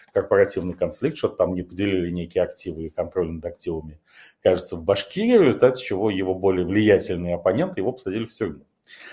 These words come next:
А, ну, так сказать, что с ним случилось с этого момента и потом, я, разумеется, не знаю, поскольку такого рода экстремальные приключения, разумеется, меняют людей.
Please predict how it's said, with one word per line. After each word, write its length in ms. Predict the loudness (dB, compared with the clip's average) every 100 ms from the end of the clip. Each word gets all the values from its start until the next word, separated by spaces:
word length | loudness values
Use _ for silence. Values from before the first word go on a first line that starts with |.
| -20 -18
А, 520 | -12 -10 -10 -12 -14 -20 _
ну, 80 | -20
так 100 | -18
сказать, 200 | -14 -10
что 200 | 2 4
с 100 | 4
ним 80 | 2
случилось 440 | 2 2 2 4
с 60 | 6
этого 220 | 6 6
момента 260 | 4 0 0
и 40 |
потом, 320 | 0 2 4
я, 80 | 4
разумеется, 460 | 4 0 -2 -2 -6
не 60 |
знаю, 300 | -2 2 2
поскольку 560 | 0 -4 -6 -8 -8 -10 -16 -20 -4
такого 300 | -2 2 4
рода 180 | 4 2
экстремальные 540 | -2 0 4 6 6
приключения, 560 | 2 -2 -4 -2 -2 0
разумеется, 440 | -2 0 0 2
меняют 440 | 4 6 4 2 -6
людей. 360 | -12 -12 -18